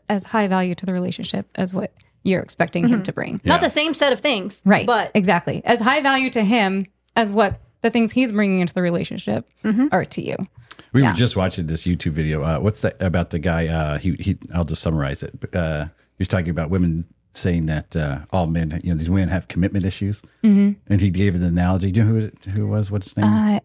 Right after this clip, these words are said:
Speaker 1: I think it's
Speaker 3: Doctor
Speaker 1: Psych
Speaker 3: something.
Speaker 1: Hacks, Doctor Orion something.
Speaker 3: Yeah, anyway,
Speaker 1: We can
Speaker 3: it,
Speaker 1: link it.
Speaker 3: we'll link the
Speaker 1: Yeah.
Speaker 3: video in this, but it was brilliant. He said that, you know, women have told him before that he had commitment issues. Like,
Speaker 1: Yeah.
Speaker 3: it's not commitment issues. It's just that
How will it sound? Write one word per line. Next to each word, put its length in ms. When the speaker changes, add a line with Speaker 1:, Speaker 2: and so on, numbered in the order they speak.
Speaker 1:
I 60
think 160
it's 260
Speaker 3:
Doctor 260
Speaker 1:
Psych 260
Speaker 3:
something. 60
Speaker 1:
Hacks, 480
Doctor 420
Orion 680
something. 640
Speaker 3:
Yeah, 220
anyway, 320
Speaker 1:
We 80
can 120
Speaker 3:
it, 40
Speaker 1:
link 200
it. 80
Speaker 3:
we'll 220
link 220
the 60
Speaker 1:
Yeah. 120
Speaker 3:
video 240
in 180
this, 180
but 120
it 80
was 120
brilliant. 360
He 120
said 320
that, 180
you 80
know, 80
women 300
have 160
told 180
him 80
before 320
that 100
he 100
had 140
commitment 360
issues. 320
Like, 120
Speaker 1:
Yeah. 140
Speaker 3:
it's 40
not 180
commitment 360
issues. 300
It's 160
just 180
that 220